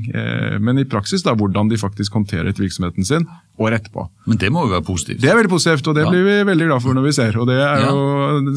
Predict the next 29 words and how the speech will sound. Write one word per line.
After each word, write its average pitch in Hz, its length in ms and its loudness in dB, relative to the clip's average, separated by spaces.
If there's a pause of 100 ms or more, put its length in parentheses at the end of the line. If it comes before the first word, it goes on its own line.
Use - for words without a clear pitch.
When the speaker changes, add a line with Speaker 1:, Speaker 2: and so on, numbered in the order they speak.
Speaker 1:
selvfølgelig 143 400 0
noe 131 160 0
som 143 160 0
gjør 131 220 0
at 135 100 -10
folk 127 160 -4
synes 131 160 -2
det 143 140 -2
er - 20 0
ekstra 131 240 -2
gøy 127 80 2
å 123 80 2
gå 120 80 0
på 120 140 0
jobben. 107 260 2
Så 117 160 -6
det, 135 160 0
Speaker 2:
Så 147 80 0
bra. 123 240 0
Speaker 1:
det, 131 240 0
det 135 80 -2
er 147 80 0
bra 131 160 0
for 110 80 -2
oss, - 240 -6
og 120 320 -2
forhåpentligvis 110 480 -2
også 104 160 -6
for, 110 240 -8